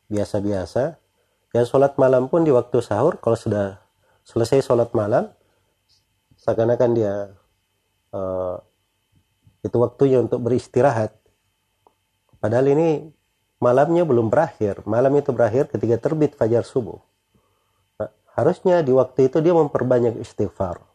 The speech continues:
permohonan ampun kepada Allah Subhanahu wa taala. Dan lebih menyedihkan lagi, kalau ada yang waktu sahurnya dia pakai, ya, guna menunggu makan sahur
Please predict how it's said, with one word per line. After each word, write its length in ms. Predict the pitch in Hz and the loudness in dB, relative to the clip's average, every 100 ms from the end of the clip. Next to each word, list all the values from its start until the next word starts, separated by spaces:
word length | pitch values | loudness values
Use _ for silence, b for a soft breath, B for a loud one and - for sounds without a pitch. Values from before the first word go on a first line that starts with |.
| _ _ _ _ _ _ _ _ _ _ _ _ _ | _ _ _ _ _ _ _ _ _ _ _ _ _
permohonan 560 | - 104 104 110 104 110 | -8 -6 -4 -4 -4 -2
ampun 400 | 120 110 98 - - | -4 -4 -6 -6 -18
kepada 320 | _ - 101 98 | _ -6 -4 -4
Allah 220 | 101 98 | -4 -4
Subhanahu 520 | - 92 - 90 85 90 | -6 -8 -6 -10 -8 -10
wa 80 | |
taala. 400 | 85 85 - - - | -8 -8 -8 -12 -10
Dan 240 | 110 127 135 | -2 2 2
lebih 160 | 135 | 2
menyedihkan 640 | 131 120 117 113 - 101 95 | 2 2 0 -2 -2 -4 -6
lagi, 320 | 92 131 208 _ _ _ _ _ _ _ _ _ _ _ | -6 -6 -6 _ _ _ _ _ _ _ _ _ _ _
kalau 240 | - 113 | -2 0
ada 60 | 117 | 2
yang 160 | 120 117 | 2 2
waktu 160 | - 120 | 0 -4
sahurnya 480 | - 104 113 110 101 | -2 0 2 2 0
dia 160 | 95 95 | -2 -4
pakai, 480 | 107 104 - 95 - _ _ _ _ _ _ _ _ _ - | -2 -2 -2 -4 -6 _ _ _ _ _ _ _ _ _ -12
ya, 80 | 87 | -8
guna 400 | 98 113 104 107 | -2 -2 -2 -4
menunggu 400 | 110 120 120 110 | -2 0 2 2
makan 320 | 107 104 101 | 0 -2 -4
sahur 560 | - 107 101 98 - | -2 -4 -4 -8 -10